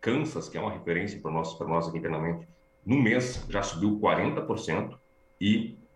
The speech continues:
eh, em Chicago a alta de trinta por cento. Então, a gente tem um mercado bastante firme,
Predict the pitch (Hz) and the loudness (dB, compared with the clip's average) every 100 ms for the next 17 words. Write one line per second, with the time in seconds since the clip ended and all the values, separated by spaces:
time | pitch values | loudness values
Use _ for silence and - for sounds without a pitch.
0 | - 90 95 - 101 104 107 - 104 104 | 0 4 6 4 4 4 4 -4 -2 2
1 | 107 107 101 101 101 104 - 101 104 101 | 2 4 4 4 0 -8 -6 -4 -4 -4
2 | - 107 - - - - - 85 104 - | -6 -8 -6 -10 -10 -14 -4 0 0 -4
3 | - - - - 98 - 98 98 90 87 | -12 -4 0 2 0 0 0 2 2 0
4 | 82 78 76 - - 117 - - 123 135 | -2 -2 -4 -6 0 0 0 2 4 6
5 | - | 4